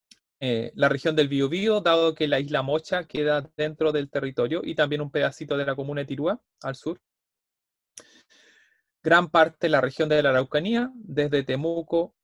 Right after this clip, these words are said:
hacia el sur, y la región de Los Ríos, la parte norte de la región de Los Ríos, con las localidades principalmente de Lanco y Panguipulli, por ejemplo, que nos marca el límite sur,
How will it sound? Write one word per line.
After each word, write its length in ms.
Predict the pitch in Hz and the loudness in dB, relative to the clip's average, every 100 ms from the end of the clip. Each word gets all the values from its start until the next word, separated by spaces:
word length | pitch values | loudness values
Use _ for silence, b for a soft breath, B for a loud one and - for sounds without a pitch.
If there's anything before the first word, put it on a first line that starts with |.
| _ _ _ _ - | _ _ _ _ -6
hacia 360 | 143 - 135 | -6 -2 -4
el 80 | 131 | -4
sur, 340 | - 247 302 - _ _ _ _ | -2 -2 -2 -8 _ _ _ _
y 320 | 262 277 285 - _ _ _ | 2 2 2 -6 _ _ _
la 240 | 160 165 | -2 2
región 600 | 156 151 - 175 170 175 - _ _ _ _ _ _ - | 2 0 2 4 4 2 -16 _ _ _ _ _ _ -4
de 120 | 143 | 0
Los 140 | 143 | 2
Ríos, 220 | 190 247 175 | 2 2 4
la 100 | 131 | 2
parte 260 | 135 120 | 0 -2
norte 340 | 139 208 220 180 | 2 0 2 2
de 40 | |
la 100 | 160 | 2
región 260 | 151 165 156 | 2 -2 0
de 80 | |
Los 140 | 156 151 | 2 2
Ríos, 360 | 156 165 202 - | 0 -2 -4 -10
con 160 | - 160 | -2 2
las 120 | 156 | 4
localidades 640 | 151 151 147 143 147 151 - | 2 0 0 0 4 4 2
principalmente 580 | 143 143 143 143 139 | -8 -4 -4 -4 -4
de 100 | 131 | -2
Lanco 600 | 131 135 143 - 143 151 - | 0 0 -2 -4 -4 -4 -6
y 140 | 156 | -4
Panguipulli, 640 | 147 143 139 135 143 143 139 | -2 -2 -4 -4 -2 0 -2
por 140 | 131 | -4
ejemplo, 260 | 135 135 131 | -6 -6 -6
que 100 | 131 | -6
nos 120 | 127 | -2
marca 260 | 131 127 131 | -2 -2 -4
el 100 | 127 | -2
límite 500 | 131 123 113 110 117 | -4 -4 -6 -10 -10
sur, 240 | - - | -18 -20